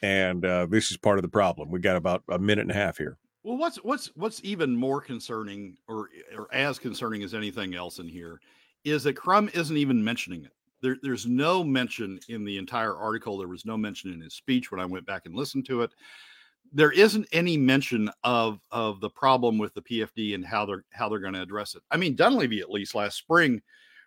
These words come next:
Speaker 2: went out and gave the famous press conference where he says, "We're gonna have a sales tax in the next few days, or a sales tax bill in the next few days." Never did. But at least, you know, at least he acknowledged there was an issue.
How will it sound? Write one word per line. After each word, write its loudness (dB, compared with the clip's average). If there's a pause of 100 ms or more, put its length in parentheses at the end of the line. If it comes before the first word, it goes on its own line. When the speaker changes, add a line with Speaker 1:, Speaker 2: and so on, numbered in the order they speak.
(120)
Speaker 2:
went 4
out 6
and -8
gave 4
the -4
famous 0
press -2
conference -2
where -6
he -6
says, -4
"We're -6
gonna -2
have -4
a -10
sales -2
tax -6
in -10
the -10
next -10
few -16
days, -12
or -20
a -20
sales -6
tax -10
bill -6
in -10
the -10
next -20
few -14
days." -14
Never -8
did. -6 (680)
But 6
at 2
least, 2
you 4
know, 4 (120)
at -2
least -2
he 0
acknowledged 2
there -4
was -10
an -18
issue. -10